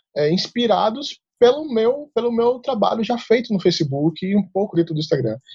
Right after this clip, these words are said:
Então, assim, as pessoas, cara, é, e, e olha só, são, e tem perfis de, com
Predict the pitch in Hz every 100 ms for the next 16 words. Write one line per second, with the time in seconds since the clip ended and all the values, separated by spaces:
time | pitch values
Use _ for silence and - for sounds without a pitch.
0 | - - - 156 170 156 143 135 131 143
1 | 156 - 214 196 156 135 135 135 _ _
2 | - 170 147 147 180 - 185 165 139 131
3 | 160 156 143 143 131 131 139 139 135 135
4 | - 143 190 185 202 175 151 - 160 139